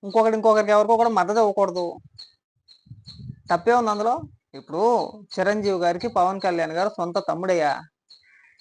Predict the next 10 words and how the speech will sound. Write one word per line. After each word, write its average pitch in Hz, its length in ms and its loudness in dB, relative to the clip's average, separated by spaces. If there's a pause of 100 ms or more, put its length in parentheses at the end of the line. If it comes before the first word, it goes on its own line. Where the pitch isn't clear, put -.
(140)
మద్దతు 175 300 2
ఇచ్చుకుంటాడో, 175 680 0
ఎన్నికల 185 320 -2
ప్రచారంలో 180 480 -2
పాల్గొంటాడో, 170 640 0
ఆయన 180 140 0
ఇష్టం 185 300 -6
వచ్చింది 185 320 -4
చేసుకుంటాడు 180 380 -2
అవసరమైతే. 156 460 -8